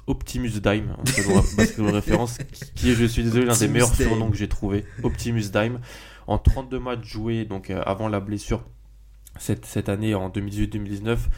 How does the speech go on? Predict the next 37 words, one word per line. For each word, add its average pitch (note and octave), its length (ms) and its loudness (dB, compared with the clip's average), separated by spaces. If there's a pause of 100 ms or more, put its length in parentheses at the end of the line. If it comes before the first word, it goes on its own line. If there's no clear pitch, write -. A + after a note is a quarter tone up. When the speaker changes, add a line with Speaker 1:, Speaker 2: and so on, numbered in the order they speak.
Speaker 1:
même A2+ 100 -4
s'il A2+ 200 -2
avait G#2 160 0
quand G#2+ 140 -2
même G#2+ 80 -8
des G#2+ 100 -6
pépins G#2 300 0
physiques, A2+ 440 -6 (340)
John G2+ 180 -4
Wall A#2+ 140 2
était A2+ 440 0 (320)
à F#2 100 -2
vingt-neuf G#2 380 -2
pour - 160 2
cent A2+ 140 -6
de G#2+ 80 -10
usage A2+ 360 -6
pour - 160 4
un F#2+ 60 -10
true - 160 -2
shooting A#2 440 -2 (100)
assez A2 300 -4
bas, A2 200 2
cinquante-deux A#2 540 -2
pour - 200 2
cent. G#2+ 240 -10 (120)
Speaker 2:
Ouais. A2 220 -4
Speaker 1:
Ça F#2+ 40 -12
doit G2+ 180 -8
être G#2 100 -12
même D3 180 -8
en A2 60 -6
dessous - 180 -10
de C3+ 40 -4
la B2 60 4
moyenne, G#2+ 340 0
hein, F2+ 120 -10